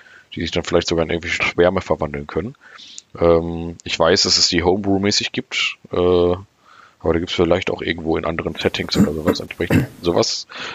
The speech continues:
Ähm, ja, aber genau das sagst du auch. Das sind genau die Sachen, das hatten wir ja auch schon mal, wo ich glaube, in einem kleinen Mini-Abenteuer von dir, wo du so ein kleines Pi-, Piraten- oder Zombie-Piraten-Abenteuer gemacht hast,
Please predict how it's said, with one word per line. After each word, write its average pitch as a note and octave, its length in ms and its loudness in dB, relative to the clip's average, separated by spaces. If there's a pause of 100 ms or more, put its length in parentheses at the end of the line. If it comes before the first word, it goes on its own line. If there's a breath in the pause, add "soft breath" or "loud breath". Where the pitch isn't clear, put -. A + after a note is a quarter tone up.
(100)
Ähm, G2+ 960 2 (580)
ja, - 280 2
aber G2+ 140 2
genau D#3 300 2
das E3 200 2
sagst C3+ 400 -2
du - 60 -2
auch. - 200 -4
Das - 140 -6
sind - 140 -12
genau C3 280 -2
die C#3+ 120 -8
Sachen, C3+ 380 -4
das B2 140 -4
hatten - 180 -2
wir A#2 80 4
ja G#2 40 4
auch G#2 140 0
schon G#2 180 -4
mal, A2+ 340 0 (540 loud breath)
wo G#2+ 420 4
ich - 120 -6
glaube, A2+ 320 4
in G#2 80 0
einem G2+ 200 0
kleinen G2 480 -2
Mini-Abenteuer F#2+ 880 0
von F2 220 -8
dir, F2+ 280 -2
wo G2 100 -2
du F2 100 -4
so E2+ 140 -4
ein D#2+ 180 -8
kleines E2 520 -6
Pi-, - 160 -12 (340)
Piraten- F2 680 0 (600 soft breath)
oder E2+ 440 2
Zombie-Piraten-Abenteuer F2 1080 -2
gemacht D#2+ 300 -6
hast, - 300 -4